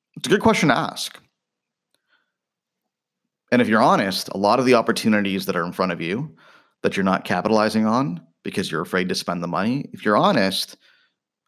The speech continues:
I think you would advise a friend or a colleague to pull the trigger and to get over it and do it anyways, because ultimately it's what's best for them. So some food for thought. The way that we think about money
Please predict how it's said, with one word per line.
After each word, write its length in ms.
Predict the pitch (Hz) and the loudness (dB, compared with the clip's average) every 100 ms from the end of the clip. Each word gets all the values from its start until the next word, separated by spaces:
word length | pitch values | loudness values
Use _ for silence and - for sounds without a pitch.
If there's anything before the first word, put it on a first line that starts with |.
| - | -4
I 100 | 113 | -2
think 220 | 123 131 | 2 2
you 100 | 117 | 4
would 100 | 110 | 4
advise 440 | 107 95 95 98 95 | 2 2 0 0 -4
a 60 | |
friend 460 | - 98 95 110 123 | -6 -2 0 0 0
or 120 | 82 | -2
a 60 | - | -4
colleague 520 | - 95 104 117 113 | -4 -2 0 -2 -6
to 80 | 98 | -8
pull 180 | 92 | -8
the 100 | 85 | -8
trigger 380 | 80 - 73 - _ _ _ _ - | -6 -8 -8 -12 _ _ _ _ -12
and 120 | - | -8
to 80 | - | -6
get 120 | 180 | -4
over 260 | 143 165 53 | -4 -4 -6
it 100 | 50 _ | -10 _
and 140 | - 92 | -10 -6
do 120 | 95 | -4
it 60 | 87 | -2
anyways, 400 | 95 98 104 95 | -2 -2 -2 -4
because 340 | 92 95 95 | -6 -4 -2
ultimately 480 | 95 98 104 - 90 | -2 -2 -4 -4 -6
it's 140 | 78 | -6
what's 160 | 76 - | -8 -6
best 220 | 73 - | -8 -10
for 100 | - | -12
them. 260 | 55 - - _ _ _ _ _ _ _ _ _ _ _ _ - - - - - - | -14 -14 -20 _ _ _ _ _ _ _ _ _ _ _ _ -20 -20 -20 -20 -20 -4
So 320 | - 180 170 | 4 4 4
some 180 | - 180 | 4 4
food 160 | 170 185 | 6 4
for 100 | 180 | 4
thought. 400 | 147 139 - - | 4 2 0 -2
The 120 | 131 | 2
way 200 | 120 135 | 4 6
that 120 | 156 127 | 4 2
we 80 | |
think 220 | 135 139 131 | 2 0 2
about 180 | 117 | 2
money 440 | 120 123 143 151 | 2 2 0 -4